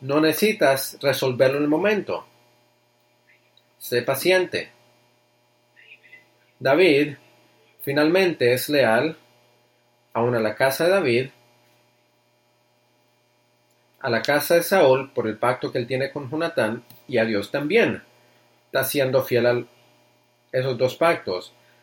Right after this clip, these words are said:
Pero hablemos un poco sobre el precio de la lealtad, que muchas veces la pregunta a nosotros es, la pregunta es,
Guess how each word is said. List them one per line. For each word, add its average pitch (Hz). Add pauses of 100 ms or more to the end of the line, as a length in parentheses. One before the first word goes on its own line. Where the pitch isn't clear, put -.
(240)
Pero 139
hablemos 170
un 196
poco 190
sobre 147
el 143
precio 190
de 113
la 110
lealtad, 117 (840)
que 123
muchas 139
veces 185
la 131
pregunta 135
a 165
nosotros 127
es, 120 (3000)
la 127
pregunta 139
es, -